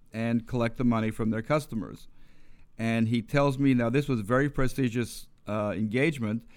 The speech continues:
He said, "There seems to be customer cards all over the floor. Go find them, put them back in or-, in alphabetical order."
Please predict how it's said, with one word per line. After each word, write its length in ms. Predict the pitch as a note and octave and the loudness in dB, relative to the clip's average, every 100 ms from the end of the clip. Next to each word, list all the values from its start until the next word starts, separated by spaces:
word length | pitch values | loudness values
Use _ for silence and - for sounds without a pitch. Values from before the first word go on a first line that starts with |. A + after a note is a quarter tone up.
| - - | -20 -8
He 160 | - A#2 | -2 0
said, 280 | - A#2+ | 4 4
"There 120 | A#2+ A#2+ | 4 2
seems 240 | D3+ F3 | 0 0
to 60 | D3+ | 0
be 80 | C3 | 0
customer 460 | D3 D3 C#3+ B2+ | 0 0 0 0
cards 340 | A#2+ B2+ B2+ A#2+ | 0 0 2 2
all 160 | A#2+ | 2
over 180 | A#2+ A#2 | 2 0
the 100 | A2+ | -4
floor. 340 | - C3 B2+ | -2 0 0
Go 220 | G2+ B2 D#3 | 0 0 0
find 360 | - C3+ C3 | 2 2 4
them, 80 | A#2+ | 2
put 160 | C3+ B2 | 2 2
them 120 | B2 | 0
back 240 | A#2+ A#2+ | 0 0
in 60 | A#2 | -2
or-, 120 | A2 | -2
in 140 | E2+ A2+ | -2 -2
alphabetical 640 | A2 A#2 G2+ G#2+ G2+ A#2 | -2 -2 -2 -2 -2 0
order." 340 | C3+ C3 G2 | 2 2 -2